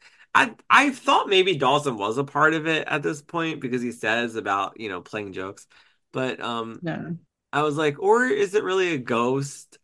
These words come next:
Speaker 1: I don't know. It's just so silly.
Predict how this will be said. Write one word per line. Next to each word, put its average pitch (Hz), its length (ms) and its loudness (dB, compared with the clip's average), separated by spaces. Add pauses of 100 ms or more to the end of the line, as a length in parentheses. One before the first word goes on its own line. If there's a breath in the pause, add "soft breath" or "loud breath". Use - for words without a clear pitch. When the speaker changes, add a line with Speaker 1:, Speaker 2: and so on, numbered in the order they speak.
Speaker 1:
I 131 140 6
don't 90 220 -4
know. 90 520 -4
It's 135 280 -8
just 165 200 -12
so 156 480 -2 (500)
silly. 113 580 -8